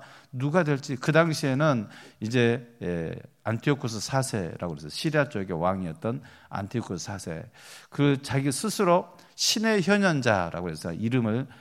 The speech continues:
에피파네스라고 자기 이름을 그렇게 고쳐 부른 사람이 스스로 자기가 "나는 신이야"라고 이렇게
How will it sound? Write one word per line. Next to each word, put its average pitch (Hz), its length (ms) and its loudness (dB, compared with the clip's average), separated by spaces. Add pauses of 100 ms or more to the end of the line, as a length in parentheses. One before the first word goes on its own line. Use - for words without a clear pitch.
(220)
에피파네스라고 95 1400 -4
자기 110 300 -10
이름을 113 300 -4
그렇게 98 280 -10
고쳐 156 480 0 (220)
부른 170 180 0
사람이 170 340 -2
스스로 202 640 0 (200)
자기가 151 360 4 (160)
"나는 139 220 6
신이야"라고 180 880 4
이렇게 95 340 -4